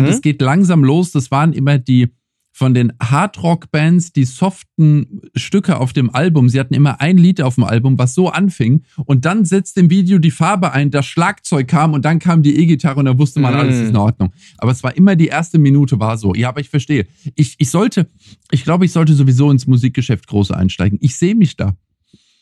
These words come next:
Speaker 2: Ich, ich, ich seh
Speaker 1: Mhm.
Speaker 2: mich da.
Speaker 1: Was
Speaker 2: Äh,
Speaker 1: willst du
Speaker 2: aber
Speaker 1: machen?
Speaker 2: wir, wir
Speaker 1: Gitarren
Speaker 2: gucken.
Speaker 1: abstauben?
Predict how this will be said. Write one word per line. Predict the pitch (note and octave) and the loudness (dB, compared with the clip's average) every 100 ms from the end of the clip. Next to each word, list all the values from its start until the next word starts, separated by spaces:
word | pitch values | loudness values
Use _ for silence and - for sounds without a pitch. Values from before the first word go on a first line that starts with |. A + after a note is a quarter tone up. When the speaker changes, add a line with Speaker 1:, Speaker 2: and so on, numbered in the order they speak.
| _ _ - | _ _ -4
Speaker 2:
Ich, | C#3 - | -4 -2
ich, | D3 - - | -4 -4 -4
ich | D#3 C3 | -2 0
seh | C3 | 0
Speaker 1:
Mhm. | B2+ | 0
Speaker 2:
mich | B2+ | 0
da. | F#2 F2+ - _ _ _ - | -2 -4 -8 _ _ _ -4
Speaker 1:
Was | C#3+ | 0
Speaker 2:
Äh, | D3 | 0
Speaker 1:
willst | C#3+ | 0
du | F#3 | 0
Speaker 2:
aber | A3+ | 0
Speaker 1:
machen? | |
Speaker 2:
wir, | |
wir | A3 | 0
Speaker 1:
Gitarren | F3+ - | 0 0
Speaker 2:
gucken. | F3+ | 0
Speaker 1:
abstauben? | F3 G#3 G#3 G3+ | 0 0 0 -2